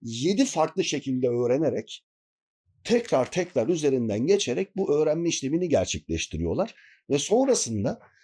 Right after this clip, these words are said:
sizin buna daha önce göstermediğiniz bir şeyi sorduğunuzda sizin vereceğiniz bir cevaba benzer bir cevap veriyorlar. Biz de bu sayede bunları öğrendi taklidi yapıyor diyoruz.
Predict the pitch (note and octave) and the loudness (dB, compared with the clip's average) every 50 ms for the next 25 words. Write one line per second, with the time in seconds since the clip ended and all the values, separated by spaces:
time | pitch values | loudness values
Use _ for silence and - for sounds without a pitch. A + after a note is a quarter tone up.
0 | - - _ - - - F#3+ E3 G3+ G#3+ E3 D3+ D#3 E3 D#3 C#3+ D#3+ F3+ G3+ G3 | -20 -20 _ -10 -6 -4 -2 -2 0 0 0 2 2 2 2 4 4 4 4 2
1 | D#3+ D3 B2 A2 B2+ A#2+ - - - G3+ A3+ A#3 A3+ A3 F3 D#3+ C#3+ C3 B2 A2+ | 0 -2 -2 -2 -2 -2 -2 -2 0 0 2 2 2 2 2 2 0 0 0 -2
2 | G#2+ A#2+ B2 - - G2 F#2 - - - F3 A#3 A#3+ G3 G3 F#3 D#3 C3+ A#2 G2+ | -2 -2 -2 -2 -2 -4 -4 -4 0 2 2 2 2 2 2 2 2 2 0 -2
3 | - F#3+ B3+ C#4 - _ _ _ _ _ - - F#3 F#3 A#3 C4+ A#3+ G3 G3 F#3+ | -4 -6 -8 -8 -12 _ _ _ _ _ -8 -6 -2 2 2 4 4 4 4 4
4 | F#3+ E3 F3 F#3 F#3+ G#3+ G3+ E3 E3 C#3 D#3 D#3 D#3 E3 E3+ F#3 D3+ C#3 B2+ C3 | 2 2 0 0 0 0 -2 -2 -2 0 0 0 0 0 0 0 0 0 0 0
5 | A#2 B2+ C#3+ D#3 C#3 C3 G#2+ A#2+ A2 B2+ B2+ - - D2+ C#2+ C#2 C#2+ A#1+ A#1 C2 | 0 0 0 0 0 -2 -4 -2 -2 -2 -2 -2 -4 -4 -4 -2 -4 -4 -4 -4
6 | F#2 C#3+ F3+ D#3+ D3 C#3 D#3 G#3 G#3+ - - A#2+ G#2 F#2+ F#2 - G3 C4+ - _ | -2 -2 -4 -2 -2 -2 0 -2 -2 -2 0 0 0 0 -2 -4 -6 -6 -10 _
7 | _ _ _ - - - _ - F#3+ B3+ A#3 G3 D#3+ D3+ E3+ B3+ C4+ - _ _ | _ _ _ -20 -20 -18 _ 0 2 2 4 2 2 0 0 -2 -6 -10 _ _
8 | _ _ _ D#3+ E3+ G3 G3+ G#3 G#3 A3 - - - F3+ - - E3+ D3 C3 A#2+ | _ _ _ 2 2 4 4 2 2 0 -2 -4 -4 -4 -4 -4 -6 -6 -2 0
9 | A2 G2+ - - D#2+ B1+ - - - - - - - - - | 0 0 0 -4 -6 -6 -6 -8 -14 -16 -16 -16 -16 -18 -20